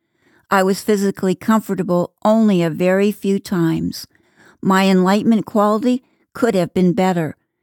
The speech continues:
and sometimes I wondered why it was so hard for me to cultivate. One night,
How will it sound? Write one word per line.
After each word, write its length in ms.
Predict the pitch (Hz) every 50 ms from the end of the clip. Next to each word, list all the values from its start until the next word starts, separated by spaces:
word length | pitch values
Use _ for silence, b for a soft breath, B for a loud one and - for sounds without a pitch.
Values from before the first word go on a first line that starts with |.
| _ _ _ _
and 280 | 202 196 175 170 175
sometimes 560 | 175 - - 233 220 214 202 208 180 175 160 -
I 120 | 175 175
wondered 360 | 160 180 196 185 175 175 165
why 340 | 165 160 190 190 190 196 170
it 120 | 156 -
was 160 | - - 180 -
so 300 | - - 214 233 277 302
hard 500 | - - 220 214 190 131 117 - - - _
for 180 | _ - - 160
me 220 | 160 165 180 202
to 140 | 208 - 226
cultivate. 720 | - - 220 220 226 - 226 - - 160 143 113 - - _ _ _ _ _ _ _ _ _ _ _ _ _ _ _ _ _ _ _ _ _ _ _ _ _ _ _ _ _ _ _ _ _
One 360 | - - 202 208 220 233 240
night, 400 | 233 208 185 180 180 175 165 -